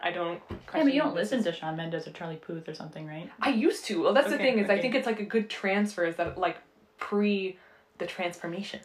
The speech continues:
Speaker 1: in
Speaker 2: Yeah.
Speaker 1: twenty eighteen. That's the sort of thing I would have listened to. Maybe not, like, religiously. Like, I wasn't, like, a, "Oh my God, Shawn Mendes" kind
Speaker 2: Yeah,
Speaker 1: of
Speaker 2: yeah,
Speaker 1: person,
Speaker 2: yeah.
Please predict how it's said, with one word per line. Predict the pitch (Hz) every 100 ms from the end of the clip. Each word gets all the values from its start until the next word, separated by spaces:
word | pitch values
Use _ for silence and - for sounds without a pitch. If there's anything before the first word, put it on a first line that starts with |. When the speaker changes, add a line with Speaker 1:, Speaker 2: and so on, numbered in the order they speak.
| -
Speaker 1:
in |
Speaker 2:
Yeah. | 175
Speaker 1:
twenty | 185 180 170
eighteen. | 185 - 175 160 -
That's | 208 185 - -
the | 185
sort | - 190
of | -
thing | 175
I | 165
would | 165 170
have | 156
listened | 151 156 151 -
to. | - 143 - -
Maybe | 254 294
not, | 269 208
like, | 180
religiously. | 175 175 170 160 - -
Like, | 160 170
I |
wasn't, | 170 180 175
like, | 170 -
a, |
"Oh | -
my | 415 440
God, | 508 440
Shawn | 453 440
Mendes" | 466 480 508 494 466 453 453
kind | - 214
Speaker 2:
Yeah, | 202
Speaker 1:
of |
Speaker 2:
yeah, | 196 190
Speaker 1:
person, | 254 240
Speaker 2:
yeah. | 202 -